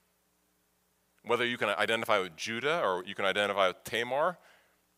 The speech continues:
it leaves us <laughs> asking the question, is there any hope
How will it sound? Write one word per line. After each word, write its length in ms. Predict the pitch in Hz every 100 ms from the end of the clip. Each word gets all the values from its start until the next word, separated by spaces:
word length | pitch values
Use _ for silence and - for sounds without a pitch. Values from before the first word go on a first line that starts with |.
| _ _
it 120 | 107
leaves 240 | 104 117 107
us 100 | 117
<laughs> 40 |
asking 420 | 110 - - 123
the 80 | 101
question, 540 | - 120 127 - 80 76 -
is 460 | 113 120 143 139
there 240 | - 92 87 -
any 480 | 107 117 127 147 - _ _ -
hope 340 | - 117 -